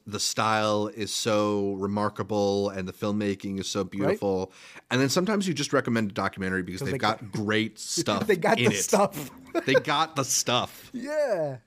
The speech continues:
Speaker 2: you know? Peter
Speaker 1: Yeah.
Speaker 2: Jackson didn't need to do anything with that Beatles footage. He just had it.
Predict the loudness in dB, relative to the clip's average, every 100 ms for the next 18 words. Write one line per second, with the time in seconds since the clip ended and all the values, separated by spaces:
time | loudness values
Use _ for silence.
0 | -10 -4 0 0 -2 -6 _ _ _ -2
1 | -2 0 0 2 2 2 2 0 0 0
2 | 2 2 2 0 2 2 2 2 2 0
3 | -2 0 0 2 0 2 2 2 -2